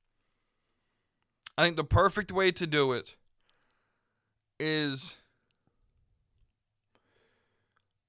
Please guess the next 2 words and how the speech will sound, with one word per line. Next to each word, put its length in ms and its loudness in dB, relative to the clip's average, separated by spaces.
to 760 0
have, 720 0